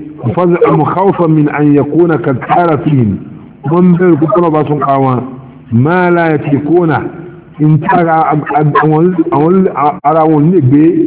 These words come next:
táwọn tó dẹ̀la من التعذيب ń kàyà. الخامسة، nígbà tí màláíkà ń bẹ̀rù ìyá Ọlọ́run bá, bó wàá lè ní àtìlẹ́yìn? Hmm? الخامسة,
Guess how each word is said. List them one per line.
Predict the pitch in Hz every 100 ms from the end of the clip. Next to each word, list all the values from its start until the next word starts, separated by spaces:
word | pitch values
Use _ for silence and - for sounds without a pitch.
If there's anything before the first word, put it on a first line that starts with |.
| - - -
táwọn | 190 151
tó | 160
dẹ̀la | 175 156
من | 147 143
التعذيب | 131 - 127 135 170 156
ń | 139
kàyà. | - 123 110 85 - - - - - - - - - - - - 143
الخامسة، | 139 127 175 160 143 143
nígbà | 170 160
tí |
màláíkà | 156 143 151
ń | 143
bẹ̀rù | 139 135
ìyá | 117 120
Ọlọ́run | 127 110
bá, | 101 95 - - 123
bó | 156
wàá | 143 143
lè | 127
ní | 113
àtìlẹ́yìn? | 107 104 113 113 113 - - - - - - -
Hmm? | 151 220 233 - - - - - - - - - - - -
الخامسة, | 123 143 139 170 170 165 123 139